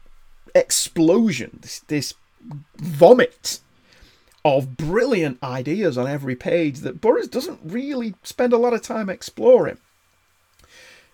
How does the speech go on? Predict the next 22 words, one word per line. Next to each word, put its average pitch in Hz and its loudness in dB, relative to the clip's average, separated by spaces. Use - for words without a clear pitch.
But 254 4
you 247 0
can 226 -2
see 262 -6
where 208 4
a 156 6
lot 190 4
of 139 4
the 120 -12
pulpy 190 -4
science 180 -6
fiction - -10
that - -12
followed - 2
owes 175 4
an 147 -4
awful 165 -2
lot 196 -4
to - -12
Edgar 123 -12
Rice - -14
Burroughs. - -20